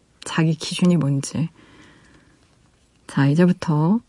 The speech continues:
결혼 문제를 부동산 얘기로 한번 비유해보겠습니다.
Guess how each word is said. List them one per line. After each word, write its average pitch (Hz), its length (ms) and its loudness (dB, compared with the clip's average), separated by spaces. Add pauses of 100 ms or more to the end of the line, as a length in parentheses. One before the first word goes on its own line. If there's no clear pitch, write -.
(420)
결혼 170 280 4
문제를 151 340 2
부동산 196 680 4
얘기로 147 380 0
한번 180 280 4
비유해보겠습니다. 165 1200 0